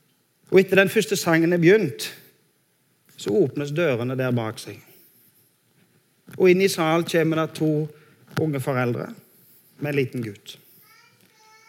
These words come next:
Og så er vi så forvetne at vi reiser oss opp, ikke sant? Og så strekker vi på hovene våre for å se hvem som kommer inn disse dørene.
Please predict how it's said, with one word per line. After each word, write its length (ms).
Og 100
så 80
er 60
vi 100
så 140
forvetne 380
at 20
vi 140
reiser 240
oss 100
opp, 160
ikke 160
sant? 240
Og 40
så 120
strekker 320
vi 80
på 120
hovene 280
våre 160
for 80
å 60
se 100
hvem 160
som 160
kommer 240
inn 140
disse 240
dørene. 460